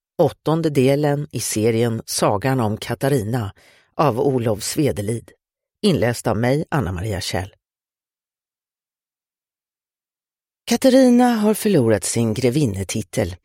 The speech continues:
och är återigen en humbla efter att ärkefiende Loe intrigerat för att upphäva greve Gripenklos adoption av hennes älskade Staffan.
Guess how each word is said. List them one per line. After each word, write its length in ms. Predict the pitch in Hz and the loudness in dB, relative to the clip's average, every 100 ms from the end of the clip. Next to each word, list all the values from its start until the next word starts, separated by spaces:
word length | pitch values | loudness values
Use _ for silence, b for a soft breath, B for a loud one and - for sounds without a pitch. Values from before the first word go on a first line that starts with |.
| B B | B B
och 260 | B 143 | B 2
är 100 | 151 - | 4 4
återigen 600 | 170 185 202 170 113 104 | 2 2 0 2 2 2
en 120 | 131 | 0
humbla 520 | 156 117 85 120 113 - _ b b b | 0 -2 -2 -4 -4 -10 _ b b b
efter 400 | 131 127 - 131 | 0 0 0 2
att 220 | 123 110 | 2 0
ärkefiende 1000 | - 143 107 - 135 - 131 139 139 135 | 0 2 2 0 -2 0 2 4 4 2
Loe 460 | 135 156 107 180 151 | 2 0 2 2 2
intrigerat 960 | 143 123 - 135 123 147 147 120 98 - | 2 -2 -2 -6 0 2 2 2 -2 -6
för 180 | - 101 | -4 -4
att 160 | 95 | -2
upphäva 680 | - 131 - 131 120 104 92 - | -2 -4 -2 -2 0 0 -2 -4
greve 440 | - 127 120 98 | -4 -2 0 -2
Gripenklos 920 | 113 135 123 - 107 90 104 101 95 - | 0 0 0 -2 -6 -4 -4 -2 -4 -4
adoption 640 | 113 135 - - 160 101 | -2 -2 -2 0 0 0
av 140 | 78 104 | -2 -2
hennes 300 | 107 98 - | -2 -4 -2
älskade 520 | 123 - - - 98 | -2 -2 -4 -4 -4
Staffan. 480 | - - - 80 | -6 -8 -10 -14